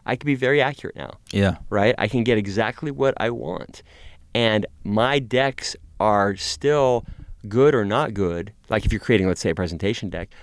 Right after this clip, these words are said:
Speaker 1: based on my ability to concept,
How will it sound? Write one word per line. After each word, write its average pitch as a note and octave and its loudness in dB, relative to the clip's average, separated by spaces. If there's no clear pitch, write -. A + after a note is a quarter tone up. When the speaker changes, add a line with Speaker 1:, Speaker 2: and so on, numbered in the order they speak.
Speaker 1:
based D3 2
on C3 0
my C3+ 4
ability A2+ 2
to G2 4
concept, G#2 0